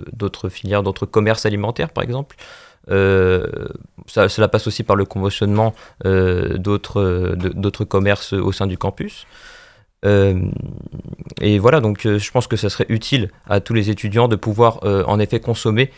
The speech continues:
euh, soit aux rues, euh, en, en tout cas à tarif réduit, ou, euh, soit dans, euh, ailleurs dans les commerces,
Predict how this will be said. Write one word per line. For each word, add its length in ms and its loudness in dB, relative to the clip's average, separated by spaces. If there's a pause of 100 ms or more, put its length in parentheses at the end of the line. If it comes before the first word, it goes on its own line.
(260)
euh, 300 0 (880)
soit 440 4
aux 200 2
rues, 240 0 (420)
euh, 380 0
en, 260 0
en 120 -2
tout 100 -12
cas 140 4
à 40 2
tarif 260 -2
réduit, 280 -2 (340)
ou, 240 2
euh, 280 4
soit 440 4
dans, 460 0
euh, 180 -4
ailleurs 320 2
dans 100 0
les 80 -2
commerces, 380 -2